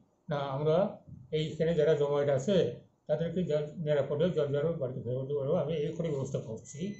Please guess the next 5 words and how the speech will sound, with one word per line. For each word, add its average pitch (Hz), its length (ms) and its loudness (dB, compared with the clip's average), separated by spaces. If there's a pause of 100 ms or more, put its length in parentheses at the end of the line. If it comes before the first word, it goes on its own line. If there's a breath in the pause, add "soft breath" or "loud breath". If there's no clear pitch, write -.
(440)
এই 180 120 2
করিয়া 214 460 0 (880)
ঠিকঠাক 156 300 2
করার 175 280 6
পরে 170 320 2